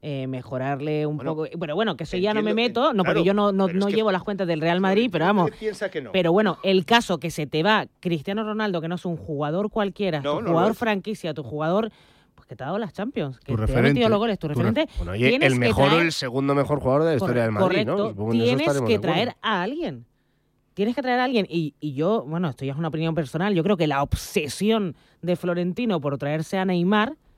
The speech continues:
Speaker 1: lo ha bloqueado todo. Y era Neymar o nada.
Speaker 2: Yo es que
Speaker 1: Y al
Speaker 2: no
Speaker 1: final fue nada. Y yo creo que no se lo puede permitir un equipo como el Real Madrid dejar salir a alguien como Cristiano Ronaldo, que no me parece mal su venta. Yo creo que al final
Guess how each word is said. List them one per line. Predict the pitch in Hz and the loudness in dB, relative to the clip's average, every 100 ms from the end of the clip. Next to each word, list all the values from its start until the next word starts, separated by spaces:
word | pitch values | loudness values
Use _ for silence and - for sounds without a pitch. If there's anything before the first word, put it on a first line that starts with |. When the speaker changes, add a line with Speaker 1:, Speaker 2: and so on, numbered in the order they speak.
| _ - | _ -6
Speaker 1:
lo | 139 | -2
ha | 131 | 2
bloqueado | 185 190 220 262 | 2 2 2 2
todo. | - 285 160 - _ | 0 0 -2 -8 _
Y | - 175 | 0 2
era | 156 | 2
Neymar | 143 147 214 339 - | 0 2 2 2 0
o | 202 | 0
nada. | 180 131 104 - - - | 2 0 -6 -8 -8 -8
Speaker 2:
Yo | - | -12
es | - | -4
que | - | 0
Speaker 1:
Y | |
al | 175 | 2
Speaker 2:
no | 156 | 4
Speaker 1:
final | 196 285 | 4 2
fue | - 277 | 4 2
nada. | 247 160 139 117 _ _ _ _ | 2 0 -4 -8 _ _ _ _
Y | 175 160 | -6 -2
yo | 175 165 | -2 -2
creo | - 214 226 | -2 0 0
que | |
no | 175 175 | -4 -4
se | 220 | -6
lo | 190 | -6
puede | 190 | -6
permitir | 196 160 185 | -6 -6 -4
un | 190 | -4
equipo | 143 151 185 | -4 -6 -4
como | 185 | -4
el | |
Real | 180 185 | -2 0
Madrid | 185 185 | 2 4
dejar | 165 190 190 | 4 2 2
salir | 196 180 | 4 4
a | 160 | 2
alguien | 151 151 | 2 0
como | 151 165 151 | 0 0 -2
Cristiano | 156 226 240 | -6 -10 -10
Ronaldo, | 233 208 226 320 - _ - - | -10 -10 -10 -12 -14 _ -20 -8
que | - | -2
no | 156 | 2
me | 220 269 | 2 2
parece | 185 165 165 | 0 -2 -2
mal | 165 151 | -4 -4
su | 147 | -2
venta. | 160 202 226 269 | -2 0 2 2
Yo | 151 | 2
creo | 151 | 0
que | 160 | 0
al | 156 | 0
final | 160 170 139 | 2 2 2